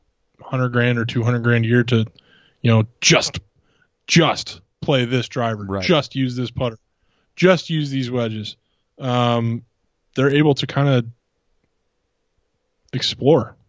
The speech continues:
Speaker 2: Yeah. Well, I, I, I do wonder if this is basically gonna start a trend where, like you just said, like, we're gonna see more and more guys kinda going away from,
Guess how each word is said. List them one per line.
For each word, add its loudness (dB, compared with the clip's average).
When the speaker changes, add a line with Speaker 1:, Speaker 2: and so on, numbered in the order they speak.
Speaker 2:
Yeah. -6
Well, 0
I, -4
I, -14
I -2
do -4
wonder -8
if -10
this -10
is -10
basically -10
gonna -10
start -8
a -8
trend -10
where, -6
like -10
you -14
just -12
said, -8
like, -8
we're -8
gonna -10
see -12
more -8
and -10
more -6
guys -6
kinda -10
going -6
away -6
from, -10